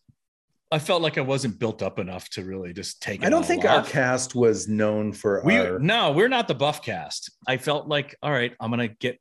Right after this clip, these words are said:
Speaker 1: have them put a tank top on me. I'm not gonna be
Speaker 2: Yeah.
Speaker 1: shirtless. I'm gonna, uh, cover
Speaker 2: It
Speaker 1: some of my
Speaker 2: worked.
Speaker 1: skinniness. Yeah, it
Speaker 2: It
Speaker 1: worked
Speaker 2: worked.
Speaker 1: fine.
Speaker 2: The shorts
Speaker 1: Worked.
Speaker 2: and the tank top were good. She goes, "Come on, Harry, let's cuddle."
Speaker 1: Yeah,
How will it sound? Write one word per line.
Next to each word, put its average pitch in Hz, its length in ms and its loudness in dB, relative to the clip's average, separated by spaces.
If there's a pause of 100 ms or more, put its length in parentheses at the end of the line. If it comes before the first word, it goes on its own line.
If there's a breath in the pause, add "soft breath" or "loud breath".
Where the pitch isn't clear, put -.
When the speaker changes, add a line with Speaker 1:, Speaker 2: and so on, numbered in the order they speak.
Speaker 1:
have 120 200 -4
them 113 220 -4
put 120 120 -6
a 113 60 -10
tank 139 260 -6
top - 220 -8
on 85 160 -6
me. 87 80 -8
I'm 87 80 -10
not 101 180 -10
gonna 98 160 -8
be 92 120 -8
Speaker 2:
Yeah. 92 80 -12 (340 loud breath)
Speaker 1:
shirtless. 95 720 -2
I'm 98 80 -8
gonna, 98 180 -6 (140)
uh, 101 80 -10 (140)
cover 117 240 -4
Speaker 2:
It - 40 -2
Speaker 1:
some - 140 4
of - 60 0
my - 60 -
Speaker 2:
worked. 156 400 4
Speaker 1:
skinniness. 180 480 -12
Yeah, 185 140 0
it - 60 0
Speaker 2:
It 339 60 -4
Speaker 1:
worked 349 240 2
Speaker 2:
worked. 120 400 6
Speaker 1:
fine. 104 140 -8 (220)
Speaker 2:
The 320 140 0
shorts 131 140 -4
Speaker 1:
Worked. 104 280 4
Speaker 2:
and 120 80 2
the 110 40 2
tank 117 280 0
top 117 180 4
were 113 120 0
good. 117 260 -2 (220 loud breath)
She 226 180 4
goes, 202 300 6
"Come 208 200 0
on, 190 240 4
Harry, 165 380 2
let's 156 220 -4
cuddle." 139 840 4
Speaker 1:
Yeah, 90 460 -6